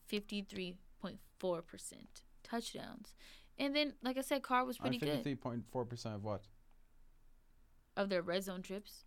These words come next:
Speaker 2: Oh, wow.
Speaker 1: Yeah. And, like, those were teams like the Steelers, the Chiefs, who were doing that before. Like I said,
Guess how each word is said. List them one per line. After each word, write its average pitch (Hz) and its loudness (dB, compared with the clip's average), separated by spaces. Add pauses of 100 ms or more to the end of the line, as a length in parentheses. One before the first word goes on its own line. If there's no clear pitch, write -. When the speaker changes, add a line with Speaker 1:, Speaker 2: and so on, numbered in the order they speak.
Speaker 2:
Oh, 123 2
wow. 107 -2 (520)
Speaker 1:
Yeah. 208 2 (720)
And, 185 4 (360)
like, 175 0 (440)
those 185 2
were 185 0
teams 180 -2
like 160 -4
the 170 -8
Steelers, 160 -4
the - -12
Chiefs, 190 -4 (240)
who 185 0
were 170 0
doing 160 -4
that 123 -6
before. 143 -4 (380)
Like 214 0
I 233 -2
said, 220 0